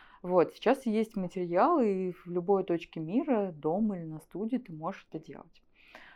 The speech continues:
Вот, и коммерческая анимация,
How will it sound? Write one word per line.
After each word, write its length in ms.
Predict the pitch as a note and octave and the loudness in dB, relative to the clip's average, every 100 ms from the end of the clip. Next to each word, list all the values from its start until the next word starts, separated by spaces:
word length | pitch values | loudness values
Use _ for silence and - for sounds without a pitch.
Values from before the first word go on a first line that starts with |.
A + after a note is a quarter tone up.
| - | -2
Вот, 340 | F#3+ G#3 - | 6 6 6
и 320 | - G#3+ A#3+ B3 | 2 2 4 4
коммерческая 560 | A#3 A#3 C4+ - A#3+ | 4 4 2 -2 0
анимация, 800 | G#3+ G#3+ C#4 F#4+ - C#4+ A#3+ G#3+ | 2 4 4 4 2 4 4 2